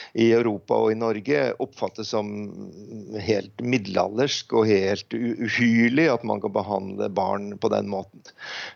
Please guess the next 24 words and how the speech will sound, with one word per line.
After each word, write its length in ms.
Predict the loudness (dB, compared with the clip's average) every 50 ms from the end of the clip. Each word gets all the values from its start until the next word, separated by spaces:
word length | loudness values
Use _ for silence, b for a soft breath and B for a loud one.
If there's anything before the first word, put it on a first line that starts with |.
| B _ 2
Du 100 | 4 4
har 140 | 6 4
jo 80 | 4 4
denne 420 | 4 2 0 0 0 0 2 2
historien 640 | 0 -2 -4 -8 -8 -10 -12 -10 -8 -8 -8 -6 -4
fra 140 | -2 -2 -2 -2 -2
Chile 640 | -4 -4 -2 -2 -2 -2 0 0 2 2 0 0
med 320 | 2 2 4 4 4 2 0 _ _ _ _ _ _ _ -16 -6
han 240 | -4 -4 -4 -4
som 260 | -4 -6 -6 -6 -4 -4
nå 320 | -4 -4 0 2 2 2 2
er 260 | 2 2 2 2 0
president, 720 | -2 -2 -2 -2 -2 0 0 2 2 2 0 -2 -4 -6 -8 -4 -2 -2 -2 -2 -6 -14 -18 -8
Piñera. 760 | -4 -4 -2 0 2 4 6 6 6 4 2 2 0 0 0
Da 120 | 0 0
han 240 | 0 0 -2 -2 -2
var 120 | -4 -4
president 640 | -4 -4 -6 -4 -4 -2 -2 -2 -2 -2 -4 -8 -12
forrige 360 | -4 -2 -2 0 2 2 2
gang, 280 | 2 2 0 -2 -6 -8
for 240 | -4 -2 -2 -2 -2 -2 -4 -4 -4
fire-fem 540 | -4 -2 -2 0 0 0 0 0 0 2 0
år 120 | 0 0
siden, 340 | -2 -2 -4 -6 -8 -10 -14